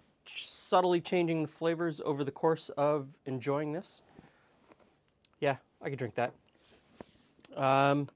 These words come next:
so, which whiskey would you mix into this, and which vermouth,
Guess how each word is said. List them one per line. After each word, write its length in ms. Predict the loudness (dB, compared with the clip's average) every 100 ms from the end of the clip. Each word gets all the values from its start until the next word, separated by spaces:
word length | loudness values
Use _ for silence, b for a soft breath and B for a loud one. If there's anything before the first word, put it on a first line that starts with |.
| b b b b b _
so, 540 | 0 6 6 6 -4 _ _ _
which 600 | -2 2 2 2 -10 -10 -14 _ _ -6
whiskey 540 | -4 -4 -4 -4 -4 -4
would 260 | -4 -4
you 480 | -6 -4 -2 -4 -6
mix 320 | -6 -6 -6
into 240 | -6 -6 -4
this, 240 | -6 -6
and 200 | -2 0
which 160 | 0 -2
vermouth, 360 | 0 2 2